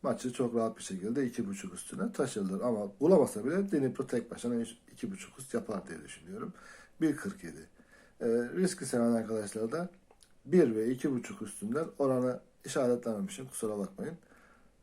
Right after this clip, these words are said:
Bir ve iki buçuk üstünden de deneyebilirler. Neden olmasın? Bence bir ve bir buçuk üstü bir otuz sekiz ise bir ve iki buçuk üstü bir seksen, bir seksen beş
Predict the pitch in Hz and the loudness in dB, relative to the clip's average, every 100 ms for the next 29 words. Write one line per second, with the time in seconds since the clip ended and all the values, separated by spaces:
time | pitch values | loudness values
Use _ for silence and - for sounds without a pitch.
0 | _ 175 127 117 127 143 110 98 95 92 | _ 8 8 8 2 0 0 -4 -10 -12
1 | - 85 87 104 151 180 - _ 120 98 | -12 -10 -8 -4 -4 -6 -16 _ -4 -2
2 | 90 113 101 90 92 135 - 101 104 98 | 0 0 0 -2 -4 -6 -4 -2 0 -2
3 | 82 - - - - - _ - 131 104 | -4 -10 -8 -8 -10 -20 _ 0 2 2
4 | 127 147 170 - 135 131 131 131 123 120 | 0 0 -4 4 6 8 8 6 4 -2
5 | 117 113 117 117 135 104 95 - 180 - | -6 -6 -4 4 4 4 -2 -8 -8 -8
6 | - 170 170 196 - 117 120 120 135 101 | -8 -6 -4 -4 -2 0 2 0 0 -4
7 | - - 92 - 156 120 120 120 101 92 | -6 -12 -12 -10 -8 0 0 0 -4 -4
8 | 117 123 117 113 - 92 - 82 95 101 | -2 0 -2 -2 -6 -8 -8 -8 -6 -8